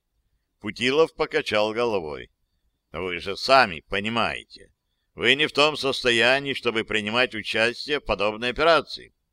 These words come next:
«И я не собираюсь высаживаться на берег, но если я приму участие в его допросе,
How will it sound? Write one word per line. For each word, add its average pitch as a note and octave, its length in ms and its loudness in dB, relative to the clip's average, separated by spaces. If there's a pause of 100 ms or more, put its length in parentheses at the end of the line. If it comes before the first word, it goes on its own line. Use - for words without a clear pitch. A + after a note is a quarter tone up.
(1120)
«И A2+ 80 -2
я G#2 180 2
не F2+ 120 -10
собираюсь G#2+ 680 0 (220)
высаживаться C3 680 0
на C3 120 -2
берег, C3+ 300 -2 (340)
но G#2+ 100 -2
если B2+ 320 2
я B2+ 220 6
приму A#2 320 -4
участие A2+ 500 -2
в G#2 40 -8
его A2 260 0
допросе, A2 560 -2